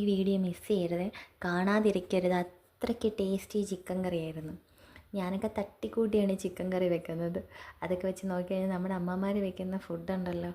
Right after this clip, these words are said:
ഓ സൂപ്പറാണ്. പിന്നെ അവരുടെ കോൺഫിഡൻസ്, അത് ഇതിൽ നിങ്ങൾക്ക് കാണാം. ചെറിയ ചെറിയ ടിപ്പുകൾ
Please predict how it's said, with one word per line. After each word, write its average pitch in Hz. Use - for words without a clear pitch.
ഓ 208
സൂപ്പറാണ്. 196
പിന്നെ 196
അവരുടെ 196
കോൺഫിഡൻസ്, 175
അത് 170
ഇതിൽ 233
നിങ്ങൾക്ക് 233
കാണാം. 190
ചെറിയ 214
ചെറിയ 202
ടിപ്പുകൾ 190